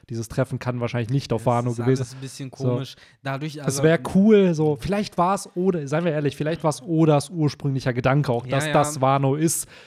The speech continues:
Speaker 1: Und dann hat's aber später mit der gan-, mit dem ganzen Timetable nicht Sinn gemacht.
Speaker 2: Weil
Speaker 1: Es
Speaker 2: Oda schon seine Story recht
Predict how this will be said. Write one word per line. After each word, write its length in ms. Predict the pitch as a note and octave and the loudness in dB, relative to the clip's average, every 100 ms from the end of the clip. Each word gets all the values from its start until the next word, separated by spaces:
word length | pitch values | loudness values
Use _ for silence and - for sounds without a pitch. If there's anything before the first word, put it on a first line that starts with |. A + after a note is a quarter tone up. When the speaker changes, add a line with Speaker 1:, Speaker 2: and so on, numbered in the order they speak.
| - - | -16 -4
Speaker 1:
Und 160 | C#3+ | 2
dann 140 | D3+ D3+ | 2 2
hat's 160 | D3 | 0
aber 160 | D3 C3+ | 0 -2
später 400 | - D#3+ D#3 D3+ | -2 -2 0 -2
mit 140 | C#3+ | -2
der 100 | C#3 | -4
gan-, 240 | C3 D3 C#3 | -4 -6 -4
mit 80 | C3 | -4
dem 100 | C#3+ | -2
ganzen 260 | C#3 D3+ | -2 -2
Timetable 880 | - D3 D3 D3 - C3 B2+ C3+ C#3 - _ _ C#3 | -2 0 0 -2 -2 0 2 2 2 -2 _ _ -6
nicht 260 | C3 - B2+ | -6 -4 -4
Sinn 260 | A2+ C3 B2 | -2 0 0
gemacht. 340 | A2+ A2 A#2+ | -2 -4 -4
Speaker 2:
Weil 80 | B2 | -4
Speaker 1:
Es 320 | B2+ B2 - _ _ _ | -4 -8 -14 _ _ _
Speaker 2:
Oda 400 | D3+ C#3+ D#3+ D3+ C3+ | -10 -6 -4 -6 -8
schon 300 | - C#3+ D3 | -10 -8 -6
seine 300 | C3+ C3 B2+ | -6 -8 -8
Story 680 | - - C3+ C3 B2+ C3 - C#3 C3 B2+ | -12 -8 -6 -6 -8 -10 -16 -18 -12 -4
recht 560 | C#3 C3+ - - - | -4 -4 -10 -20 -20